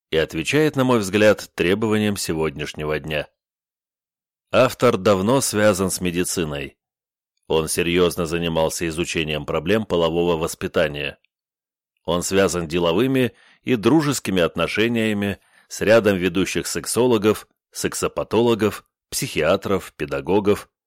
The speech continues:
психологов и социологов. Его выступления на страницах многих газет и журналов создали ему вполне заслуженную популярность. Профессиональные качества позволили Владимиру Шахиджаняну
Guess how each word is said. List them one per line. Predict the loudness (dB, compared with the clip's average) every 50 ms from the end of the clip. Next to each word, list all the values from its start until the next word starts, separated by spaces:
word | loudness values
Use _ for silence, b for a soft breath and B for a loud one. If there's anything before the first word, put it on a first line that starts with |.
| _ _ _
психологов | -12 -8 -6 -6 -2 2 2 4 4 4 4 4 2 2 0 -2 -10 _ _ _ _ _ _ _ _
и | -2 -2
социологов. | 0 0 0 0 0 0 0 0 -2 -4 -6 -8 -8 -10 -10 -12 -16 _ _ _ _ _ _ _ _ _ _ _ _ _ _ _ _ _ _ _ _
Его | _ -2 0 4 4 6 6
выступления | 6 4 2 0 -2 0 2 2 2 4 4 2 2 2
на | 2 0
страницах | 0 0 0 0 2 2 0 -2 -2 -4 -4 -4
многих | -4 -2 -2 0 0 0 -2 -2
газет | -2 -4 -4 -2 -2 -2 -2 -2
и | -4
журналов | -4 -4 -4 -2 -2 0 2 2 0 -2 -4 -10 _ _ _ _ _ _ _ _ _
создали | -14 -2 2 4 4 4 4 4 4 6 6 6
ему | 6 6 4 2 2 0
вполне | -2 -2 -2 0 2 2 2 0 -2 -2
заслуженную | 0 0 0 -2 -2 -4 -2 -2 -2 -2 -4 -6 -6 -4 -4 -4 -6 -4
популярность. | -6 -8 -6 -4 -4 -2 -2 -2 -4 -6 -10 -12 -14 -14 -14 -16 -20 -20 _ _ _ _ _ _ _ _ _ _ _ _ _ _ _ _ _ _ _ _ _ _
Профессиональные | -2 0 0 0 -2 0 2 2 2 4 4 2 2 2 2 0 2
качества | 2 2 2 2 0 -2 -4 -4 -4 -2 -2 -2 -4 -6 _ _ _ _ _ _ _ _ _ _ _
позволили | 0 0 2 2 2 4 4 4 4 4
Владимиру | 4 4 4 4 4 2 0 2 4 4 4 4
Шахиджаняну | 2 0 -4 -4 -4 -4 -2 -2 0 0 2 0 0 0 0 0 -2 -2